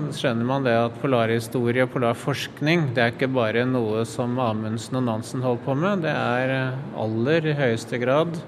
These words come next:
viktig i dag, og blant de tingene som setter Norge på kartet. Så derfor er det jo en stor glede at regjeringen og ved Utenriksdepartementet har gått inn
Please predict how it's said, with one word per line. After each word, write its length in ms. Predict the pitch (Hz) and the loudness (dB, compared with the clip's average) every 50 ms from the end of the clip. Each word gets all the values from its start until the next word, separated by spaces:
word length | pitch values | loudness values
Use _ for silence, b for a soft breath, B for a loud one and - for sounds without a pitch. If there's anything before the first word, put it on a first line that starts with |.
| - B B B B B B B B B - | -14 B B B B B B B B B -4
viktig 360 | - 143 143 - - - 139 | -2 -2 -2 -2 -4 0 0
i 40 | 131 | 4
dag, 300 | 131 151 170 202 233 220 | 6 6 6 6 4 2
og 320 | 196 185 180 180 175 175 170 | 2 2 2 2 0 0 2
blant 260 | 175 165 165 - - | 2 0 0 -2 -2
de 140 | - 151 143 | -2 -2 0
tingene 420 | - 151 117 113 113 123 123 127 | 2 2 2 2 2 0 0 -2
som 160 | 123 - 143 | -2 -4 -6
setter 540 | 131 - 127 113 117 - 131 127 131 131 131 | -2 0 -2 0 0 0 0 2 2 0 0
Norge 340 | 131 135 127 113 104 101 101 | 2 2 2 2 2 0 -4
på 140 | 101 135 135 | -4 -6 -8
kartet. 480 | - - 117 - - - - - 135 135 - - - - - B B B B B B B B B - - | -4 -4 -4 -4 -4 -8 -6 -6 -6 -6 -6 -10 -16 -16 -14 B B B B B B B B B -10 -4
Så 80 | 156 | 0
derfor 300 | 139 131 127 120 - 165 143 117 | 2 2 2 4 4 4 4 6
er 40 | 113 | 4
det 80 | 123 127 | 4 2
jo 120 | 131 131 | 2 2
en 140 | 131 135 135 | 0 0 -2
stor 260 | 131 - 139 131 127 | -4 -2 -2 -2 0
glede 380 | 123 127 120 110 101 104 110 120 | 0 2 2 2 2 2 2 2
at 480 | 131 139 135 127 113 - - - - - - B B B B B B B B B B B B - | 2 2 2 0 -2 -6 -12 -14 -14 -14 -16 B B B B B B B B B B B B 0
regjeringen 600 | 151 151 139 120 107 107 117 123 127 139 143 143 | 4 6 6 6 6 6 4 4 4 4 4 6
og 220 | 139 123 120 117 | 4 4 4 4
ved 300 | 117 117 117 120 120 110 | 4 4 4 4 2 2
Utenriksdepartementet 920 | - - 117 117 117 113 - - 131 120 110 - 127 123 123 120 123 139 151 | 0 -2 -4 -4 -4 -4 -6 -4 -4 -4 -2 -2 -2 0 0 0 0 0 0
har 180 | 156 151 143 | 0 0 2
gått 260 | 127 120 113 117 - 117 | 2 0 -2 -2 -2 -2
inn 260 | 113 117 117 117 113 | 0 0 0 -2 -4